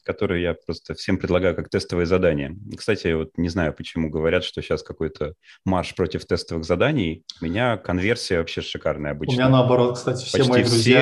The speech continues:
Speaker 1: все специалисты говорят: «Да, отличная идея, не тратить там время на собеседование, на какие-то глупости. Мы зада-, заранее решим хорошо, отправим вам, вы нам посмотрите». Вот, и я обычно предлагаю что-то, <clears throat> ну, короткое, ну, на один вечер желательно, да?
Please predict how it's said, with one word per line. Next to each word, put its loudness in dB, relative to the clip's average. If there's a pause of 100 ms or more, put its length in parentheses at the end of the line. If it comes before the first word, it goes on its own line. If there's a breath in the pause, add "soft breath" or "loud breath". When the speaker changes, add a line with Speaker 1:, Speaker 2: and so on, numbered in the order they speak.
(380)
Speaker 1:
все 0
специалисты 0
говорят: 0
«Да, 2
отличная -4
идея, -2
не 0
тратить -4
там -4
время 0
на -2
собеседование, -4
на 0
какие-то -8
глупости. -4
Мы -2
зада-, 2
заранее 2
решим -6
хорошо, -4
отправим -2
вам, -2
вы -6
нам -6
посмотрите». -10 (520 loud breath)
Вот, 2
и 2
я 2
обычно 0
предлагаю 2
что-то, 0
<clears throat> 2
ну, 0
короткое, 0
ну, -4
на 0
один 0
вечер -4 (120)
желательно, -10 (100)
да? -2